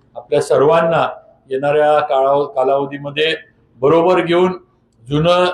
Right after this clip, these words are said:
नवीन हे जरी असलं तरी शेवटी आपल्याला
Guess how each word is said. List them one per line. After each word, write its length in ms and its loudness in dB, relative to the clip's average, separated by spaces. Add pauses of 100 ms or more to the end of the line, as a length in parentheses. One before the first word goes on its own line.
नवीन 320 2
हे 200 -2
जरी 180 0
असलं 520 0 (360)
तरी 180 -6
शेवटी 540 0
आपल्याला 800 0